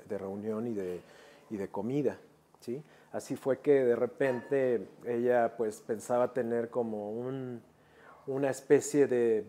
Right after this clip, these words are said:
éxito que iba a ir creciendo poco a poco, pero no, lo, nosotros nos encargamos de ponerlo de moda.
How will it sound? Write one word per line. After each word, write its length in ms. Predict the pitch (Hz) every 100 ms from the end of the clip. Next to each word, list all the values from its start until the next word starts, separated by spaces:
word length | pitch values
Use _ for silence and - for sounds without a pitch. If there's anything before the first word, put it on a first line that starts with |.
| 123 123
éxito 520 | 123 139 117 123 113
que 120 | 113
iba 180 | 120 120
a 40 |
ir 140 | 113 -
creciendo 600 | 120 - 120 113 113 110
poco 280 | - 107 117
a 100 | -
poco, 360 | 123 - 127 -
pero 200 | 107 107
no, 160 | 131
lo, 200 | 127 104
nosotros 560 | 101 107 120 113 127 120
nos 220 | 110 -
encargamos 540 | 107 104 110 113 117
de 80 | 104
ponerlo 460 | 95 107 104 101 104
de 100 | 104
moda. 400 | 117 131 135 104